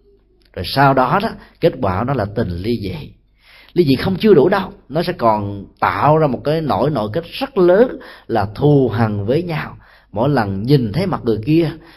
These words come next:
là mình ứa gan lên, khó chịu, cao có, bực dọc. Mà nếu kiềm chế cảm xúc không được là ngoảnh mặt làm lơ. "Đường anh anh đi, đường tôi tôi đi, chuyện tình đôi ta chỉ thế thôi."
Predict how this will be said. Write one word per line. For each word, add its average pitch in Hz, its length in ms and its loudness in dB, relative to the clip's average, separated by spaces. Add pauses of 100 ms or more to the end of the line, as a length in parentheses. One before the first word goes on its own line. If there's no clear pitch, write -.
(160)
là 107 120 -2
mình 101 320 -2
ứa 240 320 4
gan 165 280 -2
lên, 156 120 -4 (300)
khó 233 300 -4
chịu, 107 380 -6 (340)
cao 180 320 -2
có, - 260 -10 (240)
bực 147 240 4
dọc. 139 180 0 (480)
Mà 92 100 -8
nếu 170 220 4 (340)
kiềm 139 300 4
chế 151 100 2
cảm 113 160 -4
xúc 143 120 -4
không 143 120 -6
được 107 280 0
là 101 220 -2
ngoảnh 95 680 -6
mặt 92 240 -6
làm 95 340 -4
lơ. 139 220 0 (520)
"Đường 104 340 0
anh 120 240 -4
anh 131 140 -6
đi, 139 260 0 (260)
đường 98 360 -2
tôi 131 220 -2
tôi 131 100 -4
đi, 139 240 2 (380)
chuyện 98 360 -4
tình 90 320 -4
đôi 107 160 -4
ta - 320 -6 (220)
chỉ 98 260 -4
thế 131 240 -8
thôi." 135 160 -10